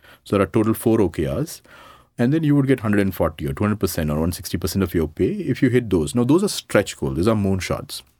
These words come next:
And these moonshots, you're free to do. And you're also free not to do it. And then you can be, you can be a steady performer who achieves what your first two, two out of four.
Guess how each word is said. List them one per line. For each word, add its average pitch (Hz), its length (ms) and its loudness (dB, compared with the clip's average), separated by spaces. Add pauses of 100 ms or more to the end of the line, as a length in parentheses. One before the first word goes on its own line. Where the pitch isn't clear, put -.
(520)
And 117 380 2
these 160 220 2
moonshots, 143 720 2
you're 120 100 4
free 135 240 2
to 135 80 0
do. 113 280 2 (180)
And 90 320 -4
you're 113 200 2
also 160 260 2
free 175 180 0
not 120 320 2
to 101 100 2
do 82 180 2
it. 76 120 -2
And 76 240 -4
then 92 100 2
you 107 120 2
can 110 200 0
be, 107 440 2
you 104 100 0
can 101 180 2
be 110 100 4
a 107 60 4
steady 104 260 0
performer 101 440 -4
who 143 180 2
achieves 135 460 2
what 95 140 2 (120)
your 98 160 2
first 104 320 0
two, 90 240 0
two 110 140 2
out 95 80 2
of 87 80 -4
four. 90 280 -4